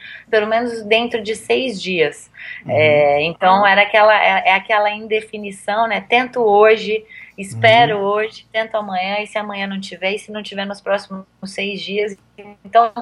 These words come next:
Speaker 1: isso, eu acho que a, o, o, as pessoas perguntam, né, se a, o Vinson foi a montanha mais difícil, é a montanha mais curta,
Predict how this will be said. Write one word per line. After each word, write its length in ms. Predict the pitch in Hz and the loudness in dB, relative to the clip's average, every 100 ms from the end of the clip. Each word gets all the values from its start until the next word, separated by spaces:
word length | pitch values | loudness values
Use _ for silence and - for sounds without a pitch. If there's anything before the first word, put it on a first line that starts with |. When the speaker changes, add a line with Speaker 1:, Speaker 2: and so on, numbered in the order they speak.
| - - - - - | -14 -16 -16 -18 -14
Speaker 1:
isso, 580 | 220 302 359 - 214 180 | -4 0 0 -2 -2 0
eu 80 | 170 | 2
acho 160 | 185 - | 2 0
que 80 | 196 | -2
a, 140 | - | -2
o, 440 | 160 190 - 180 | -4 -8 -8 -6
o, 60 | 131 | -2
as 100 | 123 | -4
pessoas 300 | - 190 214 | -4 -8 -4
perguntam, 420 | 208 196 214 208 | -2 -2 -2 -2
né, 100 | 185 | -4
se 120 | 190 185 | -2 -4
a, 120 | 175 - | -6 -10
o 220 | 165 170 | -16 -6
Vinson 280 | 214 240 214 | -4 -4 -2
foi 160 | - | 0
a 20 | 196 | 0
montanha 300 | 196 196 190 | 0 0 0
mais 200 | 180 190 | -2 -4
difícil, 540 | - - 247 - - - - - - | -8 -8 -8 -8 -14 -16 -16 -10 0
é 100 | 196 | 2
a 60 | |
montanha 340 | 247 247 247 202 | 2 0 -2 -2
mais 240 | 196 196 | -4 -6
curta, 540 | - 214 254 - 349 | -8 -6 -4 2 2